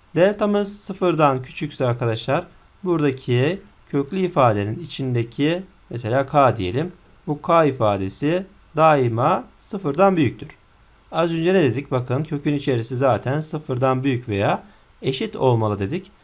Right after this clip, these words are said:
Dolayısıyla tüm reel sayılar için f x fonksiyonumuz yazılabilir, süreklidir ve tanımlıdır. Cevabımız C şıkkı.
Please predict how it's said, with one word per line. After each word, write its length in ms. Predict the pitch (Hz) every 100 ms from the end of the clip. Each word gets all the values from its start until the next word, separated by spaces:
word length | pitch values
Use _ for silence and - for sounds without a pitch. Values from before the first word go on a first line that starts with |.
| _ _
Dolayısıyla 760 | 208 214 202 185 156 131 165 - _ _ _ -
tüm 240 | - 233 165
reel 240 | 165 165
sayılar 360 | 151 131 113 107
için 320 | 98 98 101 -
f 240 | 165 156
x 160 | 123 -
fonksiyonumuz 880 | 165 143 - 127 113 113 147 - - _ _ _ -
yazılabilir, 920 | 165 139 139 143 139 139 139 - - -
süreklidir 720 | - 143 135 131 127 123 123
ve 180 | 131 131
tanımlıdır. 760 | 127 123 120 104 120 156 - - _ _ -
Cevabımız 840 | 143 135 127 113 113 160 196 - _ _ _ _
C 200 | - 151
şıkkı. 300 | 123 - -